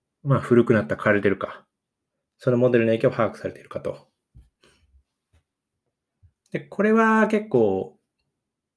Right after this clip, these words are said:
実際に使われるタスクでかなり異なってくると思うんですけど、そのモデルを、まあ、再学習する。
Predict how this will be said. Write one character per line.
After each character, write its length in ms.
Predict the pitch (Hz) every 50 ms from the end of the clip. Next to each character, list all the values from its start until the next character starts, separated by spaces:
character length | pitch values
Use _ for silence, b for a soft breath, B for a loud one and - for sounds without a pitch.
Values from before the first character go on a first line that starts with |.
| _ _ _ - -
実 100 | 127 123
際 280 | 120 - - - 147 147
に 120 | 143 135
使 180 | 139 - - 147
わ 80 | 147
れ 60 | 147 143
る 80 | 139
タ 140 | 139 131 120
ス 100 | - -
ク 720 | - - 127 123 123 123 123 120 120 120 123 120 - _ _ _ _ _ _ _ _ _ _ _ _
で 100 | - -
か 100 | - 147
な 100 | 135 104
り 120 | 98 104
異 200 | - - 123 123
な 80 | 120 120
っ 80 | 113
て 80 | - -
く 100 | - -
る 120 | 98 95
と 80 | - 92
思 120 | 90 90
う 40 | 87
ん 20 | 82
で 60 | 82
す 80 | -
け 100 | - 120
ど、 340 | 113 120 113 98 87 - - _ _ _ _ _ _ _ _ _ _ _ _ _ _ _ _ _ _ _ - 147
そ 140 | 139 - 170
の 100 | 185 185
モ 140 | 180 185 180
デ 120 | 180 180
ル 500 | 175 175 175 175 170 170 165 147 - _ _ _ _ _ _ _ _ _ _ _ _ _ _ -
を、 360 | 170 175 180 175 160 - - _
ま 80 | - 143
あ、 20 |
再 220 | 143 147 151 151
学 180 | 147 151 143 143
習 140 | - 113 95
す 120 | - -
る。 240 | 90 90 - - _